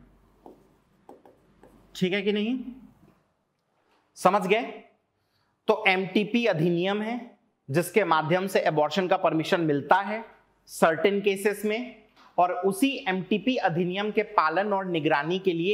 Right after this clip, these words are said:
ई कल्याणी एप्लीकेशन हम लोगों ने क्या कर दिया, बना दिया। ठीक है कि नहीं? अब ये जो एमटीपी अधिनियम है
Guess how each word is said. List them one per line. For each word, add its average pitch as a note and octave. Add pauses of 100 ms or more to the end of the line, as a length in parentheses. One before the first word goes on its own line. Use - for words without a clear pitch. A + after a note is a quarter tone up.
(120)
ई F3+
कल्याणी C#3+
एप्लीकेशन D3
हम C#3+
लोगों C3+
ने D3+
क्या C3+
कर B2
दिया, C3+ (520)
बना B2
दिया। A2 (600)
ठीक F#3
है F#3
कि F#3
नहीं? F#3 (300)
अब D#3
ये F3+
जो F#3+
एमटीपी E3
अधिनियम D#3
है C3